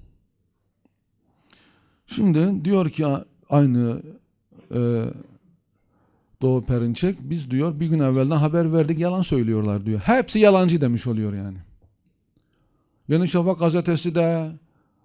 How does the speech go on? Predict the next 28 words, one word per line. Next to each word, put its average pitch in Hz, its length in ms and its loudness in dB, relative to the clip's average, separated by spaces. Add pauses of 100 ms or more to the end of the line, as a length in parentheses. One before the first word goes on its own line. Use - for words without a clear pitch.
(280)
onun 190 260 4
lafına 170 340 0
göre 139 240 0
söylüyorum, 113 640 -4 (100)
Cumhurbaşkanı 156 800 4
da, 151 380 2 (100)
Başbakan 160 600 2
da, 151 380 -2
bakanlar 156 680 4
da, 151 400 0 (760)
milletvekilleri 165 840 4
de 156 200 2
hepsi 277 540 4
yalancı 175 520 6
diyor 104 220 -4
yani. 98 320 -8 (240)
Çıt - 240 -8
yok 196 160 -2
kimseden. 95 420 -8 (1400)
"Gel 156 180 -2
bakayım 143 280 -2
buraya, 127 220 0
sen 139 340 -4 (260)
kime 156 280 -2
söyledin? 120 640 -2 (220)
Bizim 123 220 -6
haberimiz 135 500 -2
yok. 208 360 4